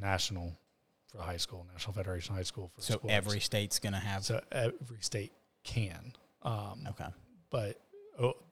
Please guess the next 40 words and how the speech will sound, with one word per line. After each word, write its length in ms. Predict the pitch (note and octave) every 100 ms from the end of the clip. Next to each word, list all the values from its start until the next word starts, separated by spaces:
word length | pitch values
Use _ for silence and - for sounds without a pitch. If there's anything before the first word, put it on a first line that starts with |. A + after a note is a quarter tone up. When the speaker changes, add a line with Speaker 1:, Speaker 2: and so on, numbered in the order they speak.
| _ -
Speaker 1:
the 200 | A#2+ -
O 100 | C3
H 180 | A2 G2+
S 140 | G2
A 180 | A2 G#2
hasn't 300 | F2+ G#2 G2
adopted 480 | F2 F2+ E2+ - G#2+
it 80 | A2+
yet. 320 | G#2+ G#2+ A#2 - -
I 120 | G#2+
think 360 | - - A#2 -
they 140 | G2+ F2+
will 420 | F#2+ G2 G2+ A2 - -
eventually, 680 | G2+ F#2 G2 - A2 G#2+ G2+ B2
and 100 | G#2+
I 80 | F#2+
think 240 | F#2 A2 G2
that'll 200 | F#2+ F#2+
be 160 | F#2+
the 100 | F#2
biggest 340 | F#2 G2+ F#2 -
change 500 | G2+ F#2 F#2+ - - - _ _ -
since 300 | - F2 -
maybe 360 | F#2 F#2+ G2+
the 120 | F2+
three-point 460 | F2 G2 G2 C3 C3
line 200 | B2 C3
being 200 | B2+ C3
added. 360 | B2+ B2+ C3 A#2+ _ A#2
Speaker 2:
Mm-hmm. 500 | A2 G#2+ - - A2
Speaker 1:
Um, 360 | G2+ G2 F#2+ -
but 300 | A2 G#2 - - _ _ _ _ _ _ _ _ _ _ _ -
I 100 | A2
think 360 | - - - - - D3
the 80 |
main 360 | A2+ G#2+ A#2+ B2+
thing 220 | - A2
that 100 | G2
has 140 | F#2 -
changed 760 | - G#2 G2 G2 F2+ - -